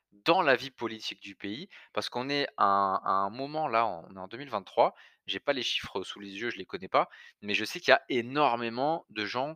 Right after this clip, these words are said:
qui en ont simplement plus rien à foutre en fait, parce qu'ils sont obligés de, bah, enfin, pas forcément obligés, mais ils ont, ils ont juste plus envie. Ils ont plus envie de s'engager dans la politique.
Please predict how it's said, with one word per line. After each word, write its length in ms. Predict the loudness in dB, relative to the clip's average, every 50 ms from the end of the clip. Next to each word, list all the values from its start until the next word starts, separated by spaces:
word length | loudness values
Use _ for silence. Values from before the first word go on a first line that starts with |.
| _ _ -18
qui 180 | -14 -8 -6
en 160 | -6 -6 -4 -6
ont 120 | -8 -10
simplement 480 | -8 -6 -6 -6 -6 -6 -6 -8 -8 -8
plus 220 | -8 -6 -4 -4
rien 180 | -2 -2 -2 -2
à 80 | -2
foutre 340 | -4 -6 -8 -14 -14 -16 -16
en 40 | -18
fait, 260 | -20 -20 -20 -20 -20 _ _ _ _ -20 _ _ _
parce 180 | -4 -4 -2
qu'ils 260 | 0 2 2 2 2 0
sont 140 | -4 -6
obligés 440 | -6 -6 -8 -10 -10 -6 -4 -4 -4
de, 200 | -4 -4 -6 -4
bah, 280 | -2 0 0 0 -2 -4
enfin, 120 | -10 -16 _ -20
pas 60 | -14
forcément 280 | -12 -10 -8 -6 -4 -6
obligés, 200 | -4 -6 -8 -6
mais 80 | -6
ils 100 | -6 -8
ont, 80 | -8 -10 -12
ils 160 | -10 -8 -8
ont 40 | -6
juste 220 | -6 -6 -8 -10
plus 220 | -10 -4 0 0 2
envie. 240 | 2 0 -2 -6 -14 _ _ _ _ -20 -20 _ _ _ _
Ils 120 | -12 -10 -10
ont 40 | -8
plus 180 | 0 4 4
envie 180 | 4 4 4 0
de 60 | -6
s'engager 400 | -4 -2 0 2 2 2 2 2
dans 100 | 2 2
la 80 | 0 0
politique. 560 | -4 -8 -12 -12 -10 -10 -8 -10 -10 -10